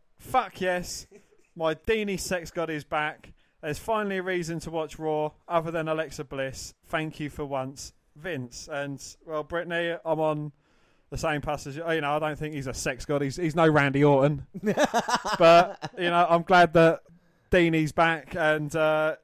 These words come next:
Speaker 1: you know, there's another w-, reason to watch Raw other than the beautiful Miss Bliss.
Speaker 2: Yeah, I mean, obviously, you, you,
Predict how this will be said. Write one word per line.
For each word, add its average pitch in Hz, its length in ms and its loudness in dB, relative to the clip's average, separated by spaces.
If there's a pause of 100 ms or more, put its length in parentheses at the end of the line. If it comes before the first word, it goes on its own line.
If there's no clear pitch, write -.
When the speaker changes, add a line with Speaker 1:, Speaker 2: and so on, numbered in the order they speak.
(360)
Speaker 1:
you 160 140 -6
know, 147 180 -2
there's 151 180 -4
another 156 260 -4
w-, 151 300 -6
reason 151 320 -4
to 143 100 -10
watch 143 220 -4
Raw 147 200 -2
other 143 260 -4
than 139 400 -8
the 139 80 -10
beautiful 139 400 -10
Miss 127 180 -6
Bliss. 110 480 -12
Speaker 2:
Yeah, 202 200 4
I 175 120 8
mean, 175 400 4
obviously, 139 480 4
you, 120 300 2
you, 117 280 -4